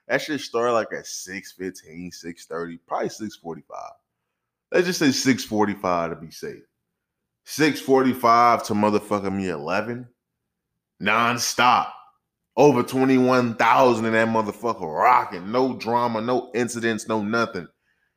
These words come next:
Everybody in that motherfucker smoking weed, having a good motherfucking me time, man. You got Burner in that motherfucker throwing out joints to the crowd. You got motherfucking me Wiz Khalifa and them. Wiz on stage moonwalking.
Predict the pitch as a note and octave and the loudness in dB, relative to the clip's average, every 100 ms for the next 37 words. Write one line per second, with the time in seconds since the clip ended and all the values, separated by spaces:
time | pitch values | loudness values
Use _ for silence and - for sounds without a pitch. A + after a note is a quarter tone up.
0 | - C#3 C#3+ A#2+ B2 B2 B2 A#2+ A#2+ A2+ | -2 2 4 4 4 4 4 0 0 -2
1 | A#2 G2+ - A#2 A#2 A2+ A2 A2+ A2 G2+ | -2 -4 -4 0 0 2 0 0 2 4
2 | G2+ G2 F#2 G2 G2 F#2+ F#2 F2 F2+ E2 | 2 0 -2 0 0 2 0 0 -4 -4
3 | E2 E2 E2+ D#2+ D2 D2+ D#2 D#2+ _ _ | -10 -10 -8 -8 -8 -10 -12 -14 _ _
4 | _ _ _ _ _ _ - A#2+ A#2 G#2+ | _ _ _ _ _ _ 2 4 4 2
5 | F#2+ G#2+ G#2+ G#2 G2+ G2+ G2 G2 F#2 F#2 | 2 4 4 2 2 0 0 0 -2 -4
6 | F2+ - F#2+ F#2+ F2+ F#2 D#2+ F#2 F#2+ F#2 | -6 -2 0 0 -2 -4 -6 -6 -6 -8
7 | F#2+ F2+ - G2 G2 F#2 F#2 - - _ | -10 -10 0 2 4 4 0 -2 -12 _
8 | _ _ _ - A2+ A#2 G#2 G#2 G#2 G#2 | _ _ _ -8 0 2 2 2 0 -2
9 | G2 G2 F2+ G2 G#2 - F#2+ G2 G2+ F#2+ | -4 -6 -4 -2 -2 -4 -4 -4 -2 -2
10 | F#2 F#2+ F#2+ F2+ _ _ _ F#2 A2 A2 | -4 -4 -6 -8 _ _ _ 0 4 4
11 | F#2+ G2 - G#2 G#2+ G#2+ F#2 G2 G#2 G2+ | 2 -4 -2 2 4 2 0 0 0 2
12 | G2 G#2 G2+ G2 F#2+ | 4 6 4 2 -6